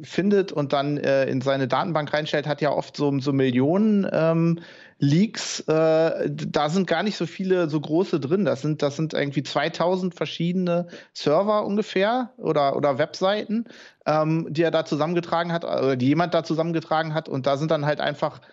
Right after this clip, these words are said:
alle möglichen Nutzerdaten drin. Also, ähm, eine Menge E-Mail-Adressen natürlich, äh,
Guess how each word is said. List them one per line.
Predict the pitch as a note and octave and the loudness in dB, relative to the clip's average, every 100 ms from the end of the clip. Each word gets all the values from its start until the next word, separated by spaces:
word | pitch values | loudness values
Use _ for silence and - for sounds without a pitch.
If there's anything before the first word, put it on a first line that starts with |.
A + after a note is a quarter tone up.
| _ | _
alle | - D#3 | -4 0
möglichen | D#3 D#3 D#3 D#3 - D3+ D3 - | 2 2 0 -2 -2 -4 -4 -4
Nutzerdaten | D3+ D3+ B2+ B2 B2 B2 | -4 0 0 0 -2 -2
drin. | A#2 A#2 - - | -2 -2 -6 -16
Also, | - C3 C#3 C#3 | -4 0 2 0
ähm, | - C#3+ C3 C3 - - | 2 0 0 -4 -10 -8
eine | D3 D3 | -2 2
Menge | D#3+ F#3+ | 2 2
E-Mail-Adressen | F#3 G3 G3 F3+ F3 F3+ F#3 | 2 2 2 0 -2 -4 -4
natürlich, | E3 F#3 F3+ F#3+ - | -2 -2 0 -2 -2
äh, | D3 C#3 C#3 C3+ | 0 2 2 0